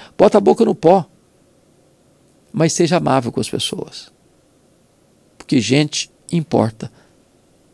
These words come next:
para Deus. Então nós vimos aqui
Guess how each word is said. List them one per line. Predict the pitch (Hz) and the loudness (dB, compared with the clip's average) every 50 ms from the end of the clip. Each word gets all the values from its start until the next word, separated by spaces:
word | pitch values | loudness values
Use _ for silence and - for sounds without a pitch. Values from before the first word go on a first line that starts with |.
| _ | _
para | - - 113 | -4 -4 -4
Deus. | 101 - 90 82 - - - - - - _ _ _ _ _ _ _ _ _ _ _ _ _ _ _ _ _ _ _ _ _ _ _ _ - _ _ _ _ - - - | -2 -4 -4 -6 -6 -10 -14 -18 -18 -18 _ _ _ _ _ _ _ _ _ _ _ _ _ _ _ _ _ _ _ _ _ _ _ _ -20 _ _ _ _ -20 -12 -6
Então | - - 262 | -2 0 2
nós | 247 247 240 180 | 2 2 2 2
vimos | 156 196 214 202 170 147 | 2 0 2 2 2 0
aqui | 135 - - 196 196 175 | -2 0 2 0 0 0